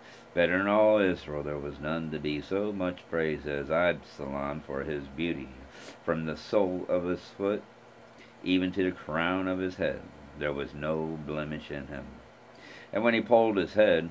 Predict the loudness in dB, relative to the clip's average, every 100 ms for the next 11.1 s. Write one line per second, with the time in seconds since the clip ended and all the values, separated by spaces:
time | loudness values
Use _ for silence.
0 | -6 -4 -4 -2 -4 -4 -2 -2 -2 -4
1 | -4 -4 -4 -4 -4 -4 -6 -8 -2 0
2 | 0 -2 -8 -12 -20 -18 -4 -2 -2 -2
3 | -2 0 -2 -4 -10 -4 4 6 4 -6
4 | -8 -8 -8 -10 -12 -20 -14 -2 0 0
5 | -2 -4 -4 -6 0 0 0 -10 -14 -20
6 | -20 -8 -4 4 6 6 6 2 4 4
7 | 4 0 4 6 6 2 -6 -10 -6 -4
8 | -2 -2 -4 -8 2 2 2 -4 -8 -10
9 | -14 -16 -20 -4 0 0 -2 -4 -2 -2
10 | -4 -16 -20 -20 -6 2 2 2 -10 -10